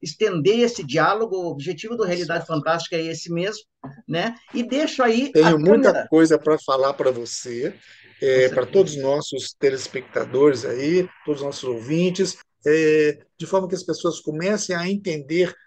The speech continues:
Speaker 2: os caminhos da energia, entende que se, essa coisa chamada energia, e como é que a gente pode colocar a mão e fazer isso ou aquilo, é, para que a pessoa comece a treinar a como frequentar os, os outros níveis de realidade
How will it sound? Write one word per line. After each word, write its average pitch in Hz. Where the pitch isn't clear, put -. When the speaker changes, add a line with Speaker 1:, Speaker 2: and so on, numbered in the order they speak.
Speaker 2:
os 156
caminhos 165
da 160
energia, 156
entende 180
que -
se, 151
essa 160
coisa 185
chamada 143
energia, 131
e 160
como 208
é 233
que 214
a 214
gente 202
pode -
colocar 185
a 170
mão 202
e 180
fazer 139
isso 165
ou 131
aquilo, 160
é, 139
para 165
que -
a 175
pessoa -
comece 190
a 170
treinar 160
a 151
como 208
frequentar 185
os, 139
os 147
outros 190
níveis 170
de 131
realidade 147